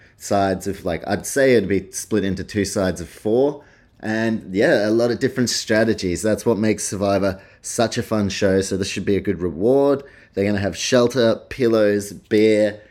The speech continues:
pizza, a sanctuary. So that is a phenomenal reward. And they're gonna get to go through now. And apparently, I didn't actually write down who won. So I think, Lin-, my bad.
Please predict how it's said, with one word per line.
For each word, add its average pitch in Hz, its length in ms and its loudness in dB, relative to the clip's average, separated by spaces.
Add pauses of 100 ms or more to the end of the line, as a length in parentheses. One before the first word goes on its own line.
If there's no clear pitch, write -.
(200)
pizza, 110 580 -2
a - 80 -12
sanctuary. 117 880 0
So - 160 -6
that 110 240 0
is 98 100 -2
a 98 80 -2
phenomenal 98 800 0
reward. 87 640 0 (460)
And 101 280 -2
they're 107 100 -2
gonna 120 200 0
get 110 320 0
to 104 420 2
go 101 240 0
through 135 360 0
now. 131 380 0 (380)
And 117 420 0
apparently, 120 800 0 (420)
I 101 80 -2
didn't 127 180 -2
actually 113 360 -2
write 101 420 -2
down 107 520 0 (440)
who 107 560 4
won. 95 640 -2
So 101 640 2
I 92 80 -10
think, 131 460 -6 (140)
Lin-, 107 360 -2
my 98 200 0
bad. 92 440 -2